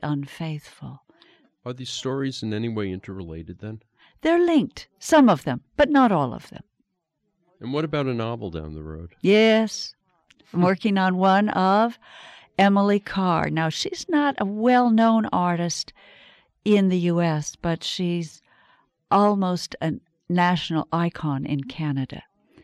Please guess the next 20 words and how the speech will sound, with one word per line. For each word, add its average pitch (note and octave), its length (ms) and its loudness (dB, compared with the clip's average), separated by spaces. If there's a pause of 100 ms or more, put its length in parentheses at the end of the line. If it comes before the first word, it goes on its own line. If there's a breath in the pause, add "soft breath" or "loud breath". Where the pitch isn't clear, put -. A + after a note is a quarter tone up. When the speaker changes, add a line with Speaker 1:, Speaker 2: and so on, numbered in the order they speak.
(320 soft breath)
Speaker 1:
She - 260 -6
was D#3+ 240 -6 (120)
from D3 240 -6
British D3+ 360 -6
Columbia, D#3 680 -4 (800 soft breath)
and D#3 340 -2
my, G#3 560 2 (540)
my A3+ 320 4
story E3+ 560 0
of D#3+ 160 0
Emily D#3 340 -2
Carr's D3 360 -6
life, C#3+ 360 -6
also D3+ 480 0
again E3+ 400 2
like D#3+ 260 -2
Artemisia's, D#3 760 -2 (380 loud breath)
with D#3 180 -2
many D3+ 320 2
characters F#3+ 680 0